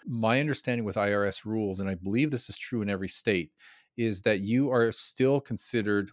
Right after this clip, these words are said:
one member, even though you may be listed twice. If you are husband and wife, in fact, the disregarded entity status, at least from the eyes of the I R S. Now, that may have changed. You'll have to definitely check on that or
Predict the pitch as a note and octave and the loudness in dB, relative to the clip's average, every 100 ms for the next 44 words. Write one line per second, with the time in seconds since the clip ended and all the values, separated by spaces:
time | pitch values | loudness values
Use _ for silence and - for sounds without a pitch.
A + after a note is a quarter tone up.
0 | - F#2+ G2+ A2 A2 A2+ A#2 G#2 G2+ F#2+ | -10 -8 0 0 0 -2 -4 -2 0 0
1 | F#2 G#2+ A2 G#2+ G#2 G#2 G#2 G2+ G2+ F#2+ | -2 0 0 0 0 -2 -4 -6 -4 -4
2 | F#2 F#2 B2 - F#2 - - F#2 F2+ - | -4 -2 -2 -2 -8 -6 -2 0 -2 -8
3 | - G#2+ - G#2+ A#2+ A2 G2+ G2 - A2 | -10 -10 -4 -2 0 0 0 -2 -2 -4
4 | G#2 G#2+ G2 G2+ E2+ E2 - _ _ - | -2 -4 0 0 0 -4 -16 _ _ -20
5 | _ - - A#2 G2+ - A2+ G#2 G2 F#2 | _ -20 -2 0 0 -2 -10 -4 -2 -2
6 | F2 F#2+ A#2+ - G#2+ G#2 F#2+ F#2+ F#2+ - | -4 -4 -4 -2 0 0 0 -4 -4 -8
7 | - F#2+ - - G2+ F#2 E2+ - - - | -14 -10 -10 -6 -2 -2 -4 -8 -12 -8
8 | G2+ G#2+ B2 - B2 G2+ G2 F#2+ F2+ F2 | -4 -2 -2 -4 -4 -2 -2 -2 -4 -4
9 | F2+ F2 E2 F2 - - - _ _ - | -2 -2 -2 -4 -6 -10 -16 _ _ -20
10 | _ G2 F#2 A2+ A#2 B2 B2 - - G2 | _ -4 2 4 4 2 0 0 -2 -2
11 | D3 F3 - G2 G2 F#2+ G#2 - G2 F#2+ | -2 -4 -8 -8 -4 -2 -2 -2 -4 -4
12 | G2 - - F#2+ G#2+ G2+ G2+ G#2 F#2+ | -8 -6 -4 -2 -2 -4 -2 0 -2